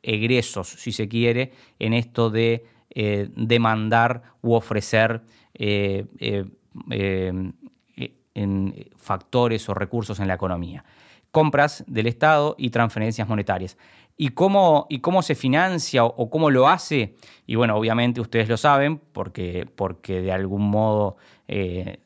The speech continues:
eh, tienen que cumplir con las obligaciones tributarias. Eh,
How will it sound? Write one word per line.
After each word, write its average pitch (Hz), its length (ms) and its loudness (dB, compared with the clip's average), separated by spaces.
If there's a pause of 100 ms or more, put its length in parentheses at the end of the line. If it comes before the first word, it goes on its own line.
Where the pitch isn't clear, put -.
(160)
eh, 92 380 -10 (120)
tienen 98 220 -4
que 98 100 -4
cumplir 98 300 -6
con 98 100 -2
las 95 160 -6
obligaciones 98 320 -4
tributarias. 127 680 2 (420)
Eh, 123 420 2